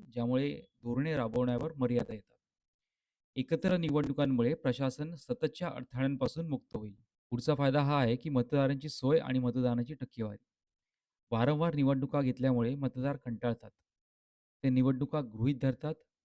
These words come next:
आणि सुट्टी म्हणून वापरतात. पण पाच वर्षात जर एकदाच निवडणूक घेतली, तर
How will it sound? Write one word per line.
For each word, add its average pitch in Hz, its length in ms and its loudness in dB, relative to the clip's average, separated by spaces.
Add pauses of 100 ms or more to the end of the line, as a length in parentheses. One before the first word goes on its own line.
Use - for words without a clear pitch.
(140)
आणि 139 100 -4
सुट्टी 135 300 -6
म्हणून 135 180 2
वापरतात. - 380 -8 (920)
पण 127 60 -6
पाच 131 360 -2
वर्षात 156 300 4
जर 151 200 4
एकदाच - 720 -4
निवडणूक 135 360 0
घेतली, 120 440 -2 (140)
तर 147 80 -2